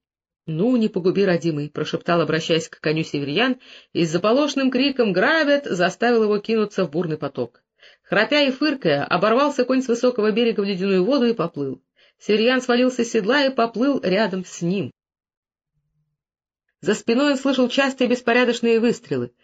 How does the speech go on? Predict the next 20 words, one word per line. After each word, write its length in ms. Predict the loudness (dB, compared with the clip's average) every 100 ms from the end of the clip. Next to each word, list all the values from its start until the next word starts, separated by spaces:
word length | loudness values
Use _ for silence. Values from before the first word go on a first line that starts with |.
| _ _
Верный 320 | 0 2 2
конь 240 | 2 2 4
быстро 380 | 2 2 2
вынес 300 | 4 2 0
его 180 | 0 0
к 80 | 0
противоположному 720 | -2 0 2 2 2 2 0
берегу, 360 | 2 0 2 2
но 140 | 2
выбраться 460 | 2 2 2 0 0
на 60 |
него 180 | 2 2
никак 360 | 0 0 -4 0
не 100 | 0
мог. 300 | 0 -4 -8 -20 -20 -4
Берег 280 | 0 0 0
был 160 | -2
крутой 380 | 0 0 2 0
и 40 | 2
заледенелый. 640 | 0 0 0 0 -2 -4